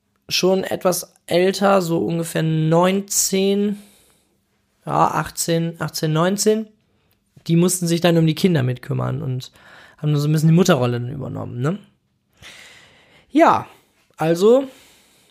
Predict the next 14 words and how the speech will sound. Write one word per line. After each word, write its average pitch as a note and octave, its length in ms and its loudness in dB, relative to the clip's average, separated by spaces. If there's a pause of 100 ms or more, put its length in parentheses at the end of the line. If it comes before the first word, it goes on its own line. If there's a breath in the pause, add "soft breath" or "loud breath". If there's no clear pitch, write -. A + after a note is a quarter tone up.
(100)
ist D#3 180 -10
Daniel G3+ 380 2
Kelly G#3+ 340 0
dann, G3+ 420 0
ne, G3 200 0
mit F3 200 -4
den F3 380 -2 (140)
zwölf F3 260 0
Orgelpfeifen F#3 720 0
dann E3 140 0
aufgewachsen, G3+ 880 -4 (1400)
hat D#3 180 -2
sie D#3+ 120 -4
großgezogen G3 920 0